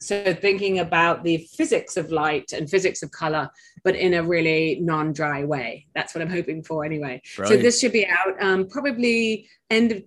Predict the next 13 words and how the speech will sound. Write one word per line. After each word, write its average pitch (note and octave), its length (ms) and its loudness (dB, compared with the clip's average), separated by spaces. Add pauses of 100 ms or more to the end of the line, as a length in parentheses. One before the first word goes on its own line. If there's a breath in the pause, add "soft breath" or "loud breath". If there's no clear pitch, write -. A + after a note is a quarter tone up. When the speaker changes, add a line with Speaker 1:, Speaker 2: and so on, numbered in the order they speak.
(260)
Speaker 1:
twenty-two. B3+ 1200 -2
What G3+ 180 2
are F#3 40 4
we F#3+ 120 6
now? F#3 100 4
Yeah, G3+ 380 4
I - 20 -2
mean, G#3 180 2
it's, - 440 -4
yeah, F#3+ 220 2 (260)
uh, F#3 160 2
maybe G3+ 320 4
twenty-five. F#3+ 840 2